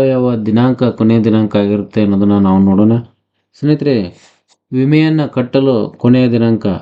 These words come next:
ಅದರಲ್ಲೂ ಕೂಡ ಮುಸ್ಕಿನ ಜೋಳ, ಅಂದ್ರೆ ನಾವು ಗೋವಿನ ಜೋಳ ಅಂತ ಕರಿತೀವಿ, ಭತ್ತ, ಜೋಳ, ಸಜ್ಜೆ,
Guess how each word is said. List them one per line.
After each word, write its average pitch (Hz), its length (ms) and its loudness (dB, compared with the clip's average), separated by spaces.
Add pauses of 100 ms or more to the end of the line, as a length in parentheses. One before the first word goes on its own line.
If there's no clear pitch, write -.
(140)
ಅದರಲ್ಲೂ 127 320 0
ಕೂಡ 123 200 -2 (420)
ಮುಸ್ಕಿನ 135 540 -2
ಜೋಳ, 120 280 0 (280)
ಅಂದ್ರೆ 123 240 2
ನಾವು 110 240 0 (440)
ಗೋವಿನ 120 360 0
ಜೋಳ 117 200 0
ಅಂತ 107 160 -4
ಕರಿತೀವಿ, 117 460 -2 (500)
ಭತ್ತ, 123 340 -6 (560)
ಜೋಳ, 120 320 2 (420)
ಸಜ್ಜೆ, 113 500 -4